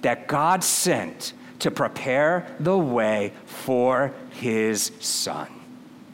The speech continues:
That's base number one. What's base number two? Base number two is this. How?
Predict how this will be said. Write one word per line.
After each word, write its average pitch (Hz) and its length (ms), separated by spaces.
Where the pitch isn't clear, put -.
That's 190 160
base 170 320
number 143 200
one. 123 160
What's 180 160
base 165 360
number 143 300
two? 95 360
Base 247 240
number 240 220
two 196 300
is 143 380
this. 113 340
How? 170 480